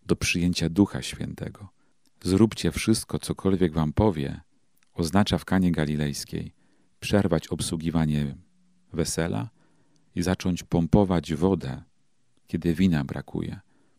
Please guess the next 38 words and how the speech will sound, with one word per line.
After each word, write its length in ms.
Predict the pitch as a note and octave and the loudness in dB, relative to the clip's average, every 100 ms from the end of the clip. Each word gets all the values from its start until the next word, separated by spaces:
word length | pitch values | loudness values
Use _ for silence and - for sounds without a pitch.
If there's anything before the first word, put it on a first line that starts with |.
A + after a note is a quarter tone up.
| _ | _
Pompować 640 | - E2+ F#2 G#2 F#2+ D#2 | 4 4 4 4 4 2
wo-, 200 | D#2+ E2+ F2+ | 2 2 2
wodę 500 | E2 F2+ G2 D#2 C2+ | 2 4 4 2 -4
w 100 | D2 | -2
ilości 600 | D#2 F2 G2 - - C#2+ | 2 4 2 -2 -6 -8
ponad 480 | - F#2 F2+ E2+ - - | -2 2 2 0 -4 -4
pół 220 | A#2+ A2+ | 0 0
tony. 520 | - B2 A2 B2+ D#2+ - _ _ - | 4 4 4 0 -8 -12 _ _ -2
Jak 140 | F2+ - | 0 0
ktoś 380 | - F2+ - - _ - | 0 0 -2 -12 _ -12
przewali 600 | - F#2 D#2 F#2 F#2 E2 | -2 0 4 4 4 0
pół 280 | - G2 F2 | 0 0 2
tony 360 | F#2+ F2+ E2+ | 2 4 2
węgla, 380 | C#2+ E2+ D#2 F2 | 2 2 2 -2
to 160 | - E2+ | 0 0
wie, 200 | F#2 F#2+ | 2 0
co 180 | - | 0
to 120 | F2+ F2+ | -2 -2
znaczy. 420 | F2 F#2 - C#2+ | 0 -2 -2 -4
Dzisiaj 340 | E2+ - E2+ | -4 -2 -2
nikt 220 | F2 E2+ | 0 -2
nie 120 | F2+ E2+ | -2 -4
przewali 520 | - F2 F#2 E2 D2+ | -2 0 2 2 0
pół 160 | E2 | -2
tony 300 | D#2+ D#2 D#2+ | 0 2 2
wody, 340 | E2 F#2 C#2+ C2 _ - - - _ E2 | 4 4 2 -6 _ -20 -20 -20 _ -2
bo 120 | D#2+ | 0
mamy 300 | D#2 D2+ D#2 | 2 0 0
krany, 500 | - A2+ D2 C2+ D#2 _ | 2 2 2 -2 -10 _
ale 380 | E2 D#2+ D#2 D#2 | -4 -2 0 0
wiadro 540 | F2 F2 E2+ F2 F#2 | 2 4 4 4 2
po 160 | - F2 | 2 2
wiadrze, 560 | E2 D#2+ D2+ D#2 E2+ D#2+ | 4 2 2 0 0 0
dziesięć 500 | E2 D#2+ - F2 - | 2 2 2 0 -2
kilo 380 | - F2+ F2 E2+ | -4 0 0 0
po 160 | D#2 | -2
dziesięć 520 | C#2 D2+ - D#2+ C#2+ | 2 0 2 -2 -2
kilo, 340 | - E2 E2 | -4 0 0